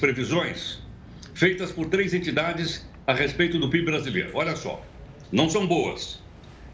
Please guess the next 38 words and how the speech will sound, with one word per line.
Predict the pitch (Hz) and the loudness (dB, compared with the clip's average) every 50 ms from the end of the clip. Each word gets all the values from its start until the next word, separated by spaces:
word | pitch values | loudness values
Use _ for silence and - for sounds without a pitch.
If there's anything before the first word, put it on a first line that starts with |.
| - - - - - | -18 -16 -16 -10 0
O | - 101 | 0 4
Banco | 98 - 220 233 190 | 6 6 4 4 2
Central | - 208 196 185 196 196 175 | 0 0 2 2 2 2 4
Brasileiro | 185 175 - 175 202 214 202 | 4 2 4 2 0 0 -2
diz | 202 | -2
o | - | -4
seguinte: | 202 160 143 135 113 107 131 | -2 0 0 0 0 0 -2
o | 131 | -2
pib | 131 - - 196 | 0 2 2 4
desse | 214 208 180 - - | 4 2 2 2 -2
ano | 196 214 202 | -2 0 0
vai | 202 208 190 | 0 0 2
ser | - 208 202 | 2 0 0
negativo | 208 240 247 240 233 190 165 170 - 208 233 233 165 180 233 220 - - - | 0 0 0 0 -2 -2 -2 -4 -4 -2 0 2 2 2 2 2 0 -2 -2
em | 160 165 | -2 0
seis | 165 - 202 190 160 | 4 4 4 4 6
e | 180 | 2
meio | 180 175 | 2 2
por | 170 175 147 | 0 -4 -4
cento. | - - 101 76 - - - - - - - - - - - - - - - - - - - - - - - - | 0 0 0 -2 -2 -8 -12 -16 -18 -18 -18 -20 -20 -20 -20 -20 -18 -18 -18 -18 -18 -18 -18 -18 -20 -20 -4 0
O | 110 107 | 2 2
Banco | 104 - - 226 247 240 240 208 | 4 6 4 4 4 0 -2 -2
Mundial | 196 202 202 185 143 151 160 180 202 208 220 220 196 - - | 0 0 0 2 4 2 2 2 2 0 -2 -2 -6 -6 -10
diz: | 147 139 | -4 0
não, | 175 208 220 202 | 2 2 2 2
não, | 202 196 | 0 2
não, | 165 127 104 90 - - - - - - | 2 0 0 -2 -6 -10 -14 -18 -18 0
vai | - 147 | 0 2
ser | 143 - 202 202 | 2 2 2 2
negativo, | 233 240 233 185 160 135 - 180 202 208 180 208 | 2 0 0 -2 -4 -2 2 2 2 2 2 0
o | - | -2
pib | - 127 120 139 139 123 - - 127 170 185 180 | 0 0 0 0 0 -2 -4 2 2 2 2 2
do | 170 | 0
Brasil | 127 131 135 127 | 2 0 2 2
vai | 143 | 0
ser | 135 131 170 | -2 0 0
negativo | 214 226 214 165 131 - 185 208 185 - | 0 2 0 -2 -2 0 0 -2 -2 0
em | - 180 180 | 2 2 4